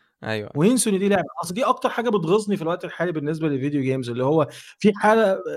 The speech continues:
Speaker 2: بعض الناس بتوصل لها اللي هو بيتكلموا عن، بينسوا إن دي لعبة. آآ، يعني في نقطة كده أنا، آآ، دايما يعني حد كان قالها قدامي وبصراحة أنا مقتنع بيها بنسبة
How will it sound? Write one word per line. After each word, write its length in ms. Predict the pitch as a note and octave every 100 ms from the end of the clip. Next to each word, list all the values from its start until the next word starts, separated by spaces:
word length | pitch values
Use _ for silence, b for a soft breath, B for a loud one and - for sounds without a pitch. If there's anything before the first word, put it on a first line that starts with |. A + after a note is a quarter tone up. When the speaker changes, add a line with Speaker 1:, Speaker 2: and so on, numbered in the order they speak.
| D3
Speaker 2:
بعض 400 | C#3+ C3+ F#3 G3
الناس 220 | F#3+ F#3+
بتوصل 460 | F3 E3 D#3+ - D3
لها 180 | D#3 F#3
اللي 140 | F3+
هو 220 | E3 F#3
بيتكلموا 840 | E3 D3 D3 - D3 D#3 A#3+ C4+ F#3+
عن، 440 | F3+ A3 A3 G#3+ - _ _ _ - _ _ D#3 D#3+ E3
بينسوا 400 | E3 B3+ A#3+ G#3
إن 120 | D#3
دي 120 | F3+
لعبة. 280 | F3 C#3 G#2 _ b b b b _
آآ، 380 | - B2 B2 B2+
يعني 280 | C3+ C3 B2+
في 160 | B2+ A#3
نقطة 300 | B3 G#3+ G3
كده 200 | G#3 G#3+
أنا، 280 | G#3 D#3 C#3 _ _ _ _ F#2
آآ، 280 | B2 A#2+ A#2+
دايما 420 | A#2 F#3 F#3 E3
يعني 320 | C#3 B2+ A#2+
حد 300 | A2+ F3 F3
كان 180 | F3 C#3
قالها 300 | C#3 D#3+ E3+
قدامي 380 | D3 A#2 C#3 D#3
وبصراحة 500 | C3+ B2+ C3 C#3+ D#3+
أنا 60 | C#3+
مقتنع 420 | C3 - C#3+ C#3+
بيها 160 | C3 C#3
بنسبة 300 | C3 C3+